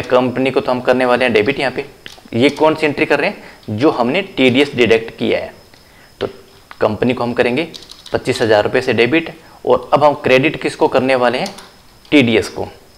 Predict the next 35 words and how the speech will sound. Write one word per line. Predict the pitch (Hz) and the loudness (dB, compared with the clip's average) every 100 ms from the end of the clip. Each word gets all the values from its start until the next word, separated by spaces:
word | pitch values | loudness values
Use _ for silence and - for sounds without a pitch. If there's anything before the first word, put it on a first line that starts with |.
| - | -6
with | 110 - | -6 -2
टीडीएस | 117 107 131 131 - 113 | -2 2 2 0 -6 -4
on | 147 208 - - - - - - - - - | -4 -4 -14 -20 -20 -20 -20 -20 -20 -18 -4
rent। | 104 95 90 - - - - | -4 -4 -8 -14 -20 -20 -12
तो | 107 | -8
पच्चीस | - 107 120 | -6 -2 0
हजार | 104 101 | 2 2
रुपये | 113 | 0
हम | 160 - - - _ - - | -6 -8 -20 -20 _ -20 -4
टीडीएस | 117 104 107 - | -2 0 -2 -4
के | - | -8
account | - - 104 101 | -8 -4 -2 -4
को | - 156 - - - _ _ _ _ - | -4 -6 -6 -20 -20 _ _ _ _ -2
credit | 131 104 92 - | 2 2 0 -4
करेंगे। | 76 73 - - - - - - | -12 -14 -18 -20 -20 -20 -20 -6
तो | 113 | 0
यानी | 120 131 | 0 0
कि | 127 | -2
अब | - 147 | 0 2
हम, | 151 | 2
हमारा | 135 120 131 | 2 4 4
जो | 147 170 - - - | 2 -2 -6 -12 -2
एबीसी | 120 135 143 | 2 2 0
company | 139 135 123 139 | 0 0 0 0
का | 143 | 2
जो | 139 | 2
account | 123 123 135 131 | 0 0 0 0
बनेगा, | 113 107 131 165 - - _ - - | 0 0 -2 -4 -10 -20 _ -18 -2
हमने | 113 120 165 - | 0 2 0 -2
दो | 120 127 | 2 4
लाख | 135 - | 4 2
पचास | 123 139 | 2 2
हजार | 131 131 | 4 2
रुपये | 131 | 2
credit | 139 151 127 | 0 2 0